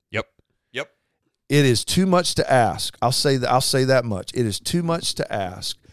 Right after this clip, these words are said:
Speaker 2: of anyone's character that they be self-aware enough to say, "This thing needs to die."
Speaker 1: Yeah.
Speaker 2: Now, my hope and prayer, and I don't say this with any sense of bravado, I, I say it with humility, recognizing that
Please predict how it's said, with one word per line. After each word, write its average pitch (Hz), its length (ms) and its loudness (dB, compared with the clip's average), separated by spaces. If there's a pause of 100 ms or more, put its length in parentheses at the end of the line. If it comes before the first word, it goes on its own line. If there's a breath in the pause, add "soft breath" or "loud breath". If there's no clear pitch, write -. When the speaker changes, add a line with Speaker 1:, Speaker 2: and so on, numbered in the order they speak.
(160 soft breath)
Speaker 2:
of 113 180 -6 (120)
anyone's 151 540 2
character - 680 -12 (880)
that 117 180 -8
they 135 160 6
be 127 140 2
self-aware 143 680 4
enough 104 400 0
to 95 80 -4
say, 95 240 2
"This 113 240 0
thing 107 220 0
needs 95 280 -2
to 87 100 -10
die." 87 300 -10 (240)
Speaker 1:
Yeah. 107 200 -4 (1120)
Speaker 2:
Now, 104 160 -2
my 110 220 0
hope 175 320 0
and 113 140 0
prayer, 110 400 0
and 104 140 0
I 117 80 2
don't 127 160 2
say 123 160 2
this 117 200 0
with 110 120 -2
any 117 160 -2
sense 110 300 -2
of 90 120 -6
bravado, 98 760 0 (280)
I, 101 180 -4
I - 20 -2
say 123 260 2
it 104 100 0
with 98 280 -2
humility, 110 640 0
recognizing 101 760 0 (220 soft breath)
that - 120 -6